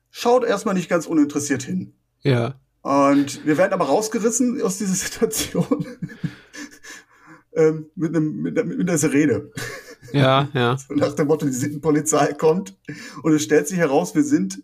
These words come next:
Speaker 1: im Umfeld einer Unterhaltungsshow unterwegs, die sich Peeping Tom nennt.
Speaker 2: Hm.
Speaker 1: <laughs> Your, your, your newest and grooviest game. <laughs> Also,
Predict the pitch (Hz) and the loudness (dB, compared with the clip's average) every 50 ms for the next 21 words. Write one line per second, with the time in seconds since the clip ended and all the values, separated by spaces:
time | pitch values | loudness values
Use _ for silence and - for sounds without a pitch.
0 | _ _ _ - 147 143 147 170 - - - 147 - - 135 135 139 135 131 127 | _ _ _ -2 0 0 0 -2 0 0 0 0 2 2 2 2 4 4 4 4
1 | 127 127 - - 156 143 156 - 127 160 196 - 151 123 113 - - - - - | 2 2 0 -2 -2 0 0 0 0 0 0 0 -2 -2 -2 -8 -10 -14 -14 -12
2 | - - - 131 117 147 147 151 156 143 147 131 113 127 127 147 147 143 - - | -10 -4 -2 0 0 0 0 0 -2 -2 -2 -4 -2 0 -2 -2 -2 -2 -4 -2
3 | 143 131 127 127 123 - - 196 190 - 160 147 - - - 131 143 151 110 - | -2 -2 -2 -6 -10 -8 -10 -10 -8 -6 -6 -8 -8 -8 -2 0 0 2 2 0
4 | 101 98 98 - - - _ _ _ _ _ - - - - _ _ _ _ _ | -4 -6 -6 -10 -12 -14 _ _ _ _ _ -12 -12 -12 -16 _ _ _ _ _
5 | _ _ _ _ _ _ _ _ _ _ _ _ _ _ _ _ _ _ - 123 | _ _ _ _ _ _ _ _ _ _ _ _ _ _ _ _ _ _ -16 -16
6 | - - _ _ - 139 - - - _ - 139 - - 143 143 147 - 165 143 | -16 -16 _ _ -18 -18 -16 -20 -16 _ -2 -2 -2 2 0 0 0 2 0 0
7 | 139 135 143 202 247 254 - - - 175 143 131 151 160 208 208 175 185 175 160 | 0 2 4 4 4 4 4 2 -2 -4 -4 0 0 2 2 2 2 0 0 -2
8 | - - - 143 143 147 123 107 98 92 - _ _ - - - - - - 156 | -4 -2 2 4 4 4 4 2 -4 -10 -14 _ _ -18 -16 -16 -16 -4 -4 -4
9 | - - - - - - - - _ - 135 _ _ _ _ _ _ _ _ _ | -4 -2 -6 -8 -8 -14 -18 -16 _ -20 -20 _ _ _ _ _ _ _ _ _
10 | _ _ _ _ _ _ _ _ _ _ _ _ - - - - - - - - | _ _ _ _ _ _ _ _ _ _ _ _ -8 -8 -8 -8 -12 -16 -16 -16
11 | - - 143 135 135 143 | -8 -4 -4 0 0 0